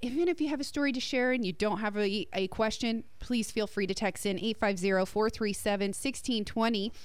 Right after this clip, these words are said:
So I finally turned on the heat last, it must have been Tuesday.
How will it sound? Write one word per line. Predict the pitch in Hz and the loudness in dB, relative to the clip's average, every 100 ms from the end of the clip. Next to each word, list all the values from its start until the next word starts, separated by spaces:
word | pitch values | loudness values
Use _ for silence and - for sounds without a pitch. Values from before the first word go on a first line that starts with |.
| - - - - - - | -12 -14 -14 -14 -14 -10
So | - - 202 175 190 208 - - - - - - | -8 0 4 4 4 0 -10 -14 -14 -14 -14 -12
I | - | -6
finally | - 190 208 233 262 | 0 2 2 2 0
turned | - 254 262 247 | -2 0 2 4
on | 202 190 202 233 233 - - - - - - | 4 4 2 0 -4 -8 -14 -14 -14 -14 -6
the | 214 208 208 208 208 - - | -2 0 0 0 0 -4 -10
heat | - - 262 175 - - - - | -10 -2 -2 -2 -6 -12 -12 -8
last, | 202 208 208 220 220 - - | -2 0 2 0 -4 -8 -8
it | 214 | -4
must | 208 202 | -4 -2
have | 214 202 | -4 -2
been | 247 240 240 233 | 0 2 0 -2
Tuesday. | - 196 151 - 76 50 | -2 -4 -4 -6 -6 -8